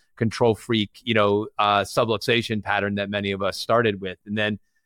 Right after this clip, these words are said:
you got adjusted, right? And you, you, you had, you had that adjustment, and you realized, "Hey, there's a better way to a more <laughs> remarkable practice and turn my practice into a business." And so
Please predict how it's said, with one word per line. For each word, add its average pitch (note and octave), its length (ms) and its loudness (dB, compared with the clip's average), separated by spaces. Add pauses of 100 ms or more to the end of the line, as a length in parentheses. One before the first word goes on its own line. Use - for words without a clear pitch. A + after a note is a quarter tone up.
(160)
you A#2+ 320 2
got B2 180 2
adjusted, A#2+ 580 0
right? A#2 300 2
And A2+ 120 -2
you, A2+ 140 0
you, A#2+ 320 0
you A#2+ 260 0
had, B2 300 0 (320)
you B2 120 0
had C3 220 2
that C3 200 4
adjustment, C3 540 2
and A#2+ 80 0
you B2 100 0
realized, C3 460 6
"Hey, D3 180 2
there's B2+ 220 2
a B2 100 4
better B2+ 300 2
way A#2+ 540 2
to A2 520 -4
a G#2+ 140 0
more A2 460 0
<laughs> B2 160 -4 (200)
remarkable A#2+ 540 0
practice A#2+ 500 -2
and G#2+ 120 -10
turn A#2 160 -2
my G#2+ 180 0
practice A2+ 480 -4
into G#2 220 -6
a G2 40 -6
business." G#2+ 460 -6
And G#2 100 -16
so G#2 260 -4